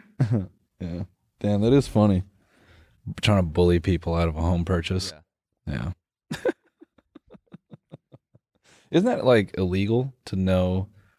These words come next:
Speaker 1: who the other purchasers are?
Speaker 2: No. Illegal?
Speaker 1: I don't know. I thought, or not illegal, but yeah. I don't know what I'm saying. <laughs>
Speaker 2: You go to a house showing with other people, and you're like, "Don't look at me!"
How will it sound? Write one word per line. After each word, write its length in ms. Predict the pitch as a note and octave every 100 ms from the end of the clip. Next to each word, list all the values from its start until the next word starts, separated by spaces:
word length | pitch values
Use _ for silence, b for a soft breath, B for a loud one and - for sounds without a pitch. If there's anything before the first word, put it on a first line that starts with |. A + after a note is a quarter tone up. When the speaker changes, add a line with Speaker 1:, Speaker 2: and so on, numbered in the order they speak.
| _
Speaker 1:
who 160 | - G2+
the 160 | F#2+ D#2+
other 480 | F2+ F2+ E2+ E2+ E2 _ _ _ _ -
purchasers 500 | F#2+ F#2 F#2+ F2+ D#2+
are? 340 | D#2 F2 G#2 - _ _ _ _ _ _ _ _ _ -
Speaker 2:
No. 280 | G#2 E2+ A#2+ _ -
Illegal? 440 | F#2 G#2 D#3+ A#3+ _ _ _
Speaker 1:
I 60 | B2
don't 100 | A#2+
know. 60 | G#2
I 40 |
thought, 160 | G2 -
or 100 | A#2+
not 240 | C3+ D3+
illegal, 360 | G2+ G2 F#2+ F2
but 260 | E2+ F2 - _ _ _ _ _ _ _ _ _ _ _ _
yeah. 360 | F2 E2 C#2+ E2+ _ _
I 60 | G2
don't 80 | F2
know 60 | E2
what 180 | D#2+
I'm 120 | D#2 E2
saying. 320 | E2+ E2 F2
<laughs> 60 | - b b b b b _
Speaker 2:
You 60 | C#3+
go 140 | C#3+ C3 G#2+
to 60 | G2
a 60 | G2+
house 220 | A#2 A2+
showing 400 | - A2 B2 A2
with 120 | F#2+
other 200 | F2 F#2
people, 420 | F#2 F#2+ G#2+ B2 _ _ _ _ _ _
and 60 |
you're 80 | G2+
like, 100 | F#2
"Don't 200 | - D3
look 160 | A3+ C4+
at 120 | C4
me!" 360 | C4 B3 C4+